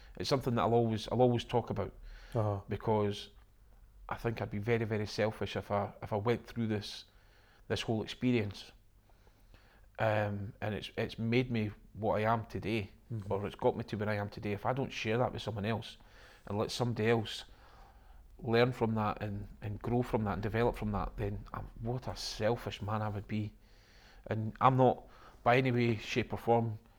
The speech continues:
Speaker 1: trying to put myself out there that I'm a role model or I'm anything special, and I genuinely never have, never have, and I never ever will. I enjoy what I do, I have lots of fun doing what I do. I'm the first person to make fun of myself,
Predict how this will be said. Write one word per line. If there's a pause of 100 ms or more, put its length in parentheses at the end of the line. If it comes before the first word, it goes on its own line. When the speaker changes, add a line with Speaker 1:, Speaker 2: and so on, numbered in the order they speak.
(140)
Speaker 1:
trying
to
put
myself
out
there
that
I'm
a
role
model
or
I'm (480)
anything
special,
and
I (180)
genuinely
never
have, (100)
never
have,
and
I
never
ever
will. (640)
I
enjoy
what
I
do,
I
have
lots
of
fun
doing
what
I
do. (1200)
I'm
the
first
person
to
make
fun
of
myself,